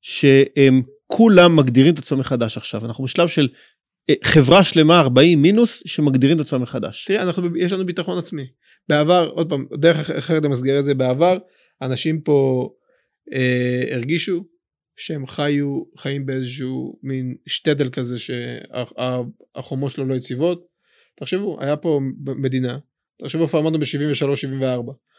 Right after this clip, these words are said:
Speaker 2: היה טראומת יום כיפור, כמעט נמחקנו. שיש-, בשישים ושבע גם כן פחדנו שאנחנו הולכים להימחק לפני שהמלחמה התחילה,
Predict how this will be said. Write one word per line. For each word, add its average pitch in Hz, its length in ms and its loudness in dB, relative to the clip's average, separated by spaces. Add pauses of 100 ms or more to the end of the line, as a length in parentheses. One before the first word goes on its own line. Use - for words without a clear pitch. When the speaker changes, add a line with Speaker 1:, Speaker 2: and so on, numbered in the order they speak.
(260)
Speaker 2:
היה 151 180 2
טראומת 156 300 0
יום 156 100 2
כיפור, 135 340 -2
כמעט 135 200 -4
נמחקנו. 135 460 -6 (400)
שיש-, 143 260 -8
בשישים 139 360 -2
ושבע 180 240 0
גם 160 120 2
כן 160 120 -2
פחדנו 147 300 -2
שאנחנו 131 160 -4
הולכים - 160 -6
להימחק 139 500 -4
לפני 135 240 -10
שהמלחמה 131 340 -4
התחילה, 139 300 -4